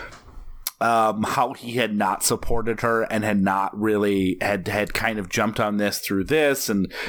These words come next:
it, it, it was interesting. Again, I get that it's still his, n-, you know, he's still writing this narrative.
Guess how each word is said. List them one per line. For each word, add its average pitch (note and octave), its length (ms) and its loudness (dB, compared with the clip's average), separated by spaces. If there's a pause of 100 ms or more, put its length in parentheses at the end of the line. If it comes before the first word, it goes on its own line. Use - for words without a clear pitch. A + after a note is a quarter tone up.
it, F#3 180 2
it, G#3+ 200 2
it - 20 2
was A#3+ 160 4
interesting. B2+ 420 0
Again, A2+ 480 0
I B2+ 140 2
get B2+ 300 0
that A#2 180 2
it's C3 180 -2
still D#3 320 4
his, A#2+ 240 0
n-, A#2 200 -2
you B2 120 2
know, A2+ 140 2
he's A2+ 180 0
still A2+ 220 0
writing G2 320 2
this F2+ 180 0
narrative. E3 340 2